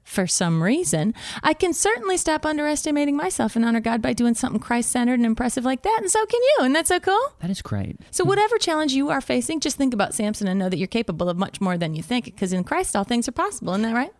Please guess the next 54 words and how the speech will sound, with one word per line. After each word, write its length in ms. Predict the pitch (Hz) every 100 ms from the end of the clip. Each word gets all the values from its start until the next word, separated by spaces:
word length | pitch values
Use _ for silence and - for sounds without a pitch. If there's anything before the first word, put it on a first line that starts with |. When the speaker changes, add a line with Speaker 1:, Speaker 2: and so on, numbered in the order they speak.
| -
Speaker 2:
One 160 | 165
time 180 | 214 262
I 100 | 247
heard 280 | 135 110 117
about 220 | 104 95
a 60 | 90
bunch 260 | 85 104 -
of 160 | 95
rats 540 | 82 82 135 - - -
in 160 | 98
the 100 | 92 87
London 400 | 82 95 110 92
sewer 340 | - 113 110
that 200 | 80 -
whose 200 | 98 98
tails 500 | - - 110 170 -
had 120 | - -
tied 300 | - 78 -
together. 320 | - 76 85
They 100 | 82
called 220 | - 113
it 60 | -
a 20 |
rat 380 | 73 80 98 -
king. 300 | - - 85
Speaker 1:
Oh, 80 | 170
that's 200 | 190 165
so 80 | 185
cool. 180 | - 247
Speaker 2:
And 80 | 107
it 40 |
was 120 | 101 95
a, 60 | -
a 100 | 90
few 280 | - 147
hundred 360 | 180 - 120 101
rats 420 | 82 107 110 -
that 120 | -
were, 160 | 87 85 -
that 160 | 98
were 120 | 85 87
sort 200 | - 92
of 100 | 78
navigating 600 | 80 82 113 98 95 90
as 140 | 82
this 220 | 82 80 -
one 480 | 78 82 90 107 104
giant 340 | 98 101 92 -
rat. 440 | 82 110 - -
Speaker 1:
Whoa. 320 | 180 165 147 - - - _ _ -
Speaker 2:
Right. 360 | 98 123 - -
Speaker 1:
Is 80 | 196
that 120 | 208
true? 180 | 214 240